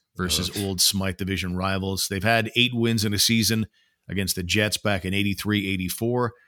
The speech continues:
Speaker 1: But really, since the nineteen sixty-seven expansion,
Speaker 2: Yes.
Speaker 1: 'cause before that it was original six, fifty-game season. So do the math, you play everybody ten times. But since the expansion happened,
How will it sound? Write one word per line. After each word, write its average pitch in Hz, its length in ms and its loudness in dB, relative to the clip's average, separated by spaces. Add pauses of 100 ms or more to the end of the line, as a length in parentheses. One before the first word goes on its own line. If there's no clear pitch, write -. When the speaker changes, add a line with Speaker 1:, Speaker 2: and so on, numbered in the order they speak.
(240)
Speaker 1:
But - 140 0
really, 127 280 4
since 123 300 4
the 113 80 0
nineteen 139 460 4
sixty-seven 123 600 4
expansion, 127 800 2 (560)
Speaker 2:
Yes. 73 220 -4
Speaker 1:
'cause 90 80 -4
before 120 300 0
that 113 180 8
it - 20 2
was 101 160 4
original 95 420 2
six, - 520 4 (260)
fifty-game 98 540 2
season. 151 580 4 (280)
So 98 260 0
do 101 160 0
the 95 80 0
math, 101 360 2 (260)
you 95 100 0
play 101 200 0
everybody 90 600 -2
ten 92 240 -4
times. 95 600 -2 (440)
But - 120 -4
since 143 280 4
the 110 480 2 (240)
expansion 131 540 2
happened, 95 480 -2